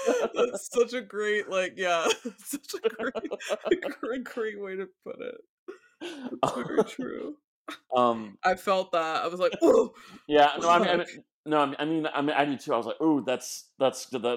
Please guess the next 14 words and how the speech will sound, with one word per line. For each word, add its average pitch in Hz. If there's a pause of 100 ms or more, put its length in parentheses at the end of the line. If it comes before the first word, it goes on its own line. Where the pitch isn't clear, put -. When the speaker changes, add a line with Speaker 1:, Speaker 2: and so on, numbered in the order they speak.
(140)
Speaker 2:
that 104
is, 98
that 107
is 95
going 90
to 76
hurt." - (160)
<laughs> 156
Speaker 1:
Yeah, 143
that's 151
Speaker 2:
Like 120
Speaker 1:
definitely 139
gonna 58
hurt. 55